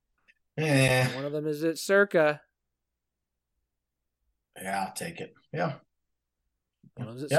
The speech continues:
Speaker 2: circa.
Speaker 1: yeah, no, no,
Speaker 2: You
Speaker 1: no, I'll never, you know, hey, if that's
Speaker 2: Nope.
Speaker 1: their line, that's, that's a real
Speaker 2: Okay.
Speaker 1: line.
Speaker 2: All right.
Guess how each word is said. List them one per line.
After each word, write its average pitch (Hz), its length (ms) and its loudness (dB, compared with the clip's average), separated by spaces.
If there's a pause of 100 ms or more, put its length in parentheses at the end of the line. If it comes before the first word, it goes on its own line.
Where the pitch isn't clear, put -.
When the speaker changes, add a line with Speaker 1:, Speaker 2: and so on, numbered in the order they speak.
Speaker 2:
circa. - 120 2
Speaker 1:
yeah, 180 160 8
no, 160 140 6
no, 185 200 8
Speaker 2:
You - 40 4
Speaker 1:
no, 135 120 8
I'll 131 200 6
never, 107 360 0
you 123 80 -6
know, 139 260 2
hey, 135 200 6
if - 100 -14
that's - 180 2
Speaker 2:
Nope. - 60 4
Speaker 1:
their 156 100 4
line, 156 340 2 (800)
that's, - 280 0
that's 127 220 0
a 127 60 0
real 127 140 4
Speaker 2:
Okay. 135 100 4
Speaker 1:
line. 135 240 0 (1400)
Speaker 2:
All 117 60 -10
right. 190 220 -2